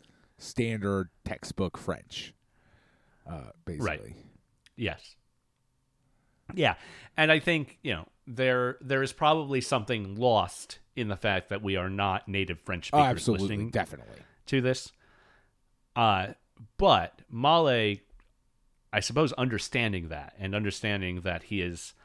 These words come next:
Speaker 2: transferring the book into a different medium, uh, is trying to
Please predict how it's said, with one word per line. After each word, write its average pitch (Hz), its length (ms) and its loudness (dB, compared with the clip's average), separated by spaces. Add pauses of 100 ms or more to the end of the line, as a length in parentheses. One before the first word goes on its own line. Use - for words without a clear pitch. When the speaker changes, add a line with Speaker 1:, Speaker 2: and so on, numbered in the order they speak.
(240)
Speaker 2:
transferring 135 640 0
the 113 80 0
book 98 240 -2
into 98 240 -2
a 90 40 0
different 85 320 -10
medium, 82 440 -6 (920)
uh, 104 300 0 (120)
is 117 480 0
trying 165 640 0
to 123 640 0